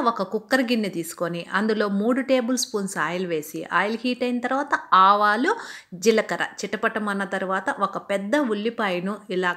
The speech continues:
కచ్చాపచ్చాగా మిక్సీకి వేసి వేసుకోవాలి. రెండు పచ్చిమిర్చి కట్ చేసి వేసుకోవాలి. రెండు రెమ్మల కరివేపాకు. ఇవన్నీ వేసుకున్న తర్వాత లో ఫ్లేమ్లోనే ఇలా కలుపుకుంటూ ఉల్లిపాయ పచ్చివాసన పోయి కొంచెం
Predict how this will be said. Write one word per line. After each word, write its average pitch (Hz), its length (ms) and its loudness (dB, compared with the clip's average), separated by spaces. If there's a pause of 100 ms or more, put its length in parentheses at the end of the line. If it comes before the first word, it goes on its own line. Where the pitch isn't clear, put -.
(100)
కచ్చాపచ్చాగా 220 680 -2 (120)
మిక్సీకి 254 500 -2
వేసి 165 320 -2
వేసుకోవాలి. 151 680 -6 (440)
రెండు 254 360 8
పచ్చిమిర్చి 214 580 -2 (100)
కట్ 175 220 -2
చేసి 190 280 -2
వేసుకోవాలి. 147 540 -6 (180)
రెండు 233 340 4
రెమ్మల 196 300 -2 (180)
కరివేపాకు. 156 640 -4 (420)
ఇవన్నీ 220 480 2
వేసుకున్న 208 400 -2 (140)
తర్వాత 220 320 -2 (240)
లో 180 100 2 (160)
ఫ్లేమ్లోనే 233 600 -2 (240)
ఇలా 175 140 0 (120)
కలుపుకుంటూ 208 720 -2 (180)
ఉల్లిపాయ 233 460 0 (140)
పచ్చివాసన 247 580 -2 (120)
పోయి 220 200 -2 (380)
కొంచెం 294 380 6